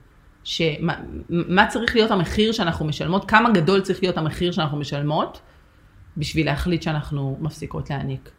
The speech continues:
כי שוב, המחיר שאני שילמתי ב-, ב-, בפעם השנייה עם ינאי, זה היה נטו נוחות, זה אפילו לא היה ה-, השפיות הזאת, ה-, של ה-, של הסרטים שהיו לי, אה, עם הבנות,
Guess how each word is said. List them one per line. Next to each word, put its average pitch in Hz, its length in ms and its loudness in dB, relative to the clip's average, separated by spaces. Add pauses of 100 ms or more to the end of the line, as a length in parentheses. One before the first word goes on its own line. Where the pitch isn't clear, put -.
כי 147 240 -6
שוב, 214 260 -4
המחיר 160 320 -6
שאני 170 260 -4
שילמתי 202 760 -4
ב-, 143 180 -6
ב-, 131 640 -4 (1300)
בפעם 170 340 4
השנייה 160 320 0
עם 196 140 2
ינאי, 151 320 0 (1160)
זה 160 120 -6
היה 185 200 2 (180)
נטו 233 520 2
נוחות, 160 420 0
זה 139 100 -6
אפילו 202 300 0
לא 190 100 2
היה 165 260 2
ה-, 170 420 0
השפיות 175 560 -2
הזאת, 151 280 -2
ה-, 143 280 -4 (520)
של 147 240 -2
ה-, 143 140 -4
של 156 160 -4
הסרטים 170 560 -2
שהיו 160 260 -2
לי, 156 240 -2 (380)
אה, 151 40 0 (360)
עם 156 120 0
הבנות, 151 520 0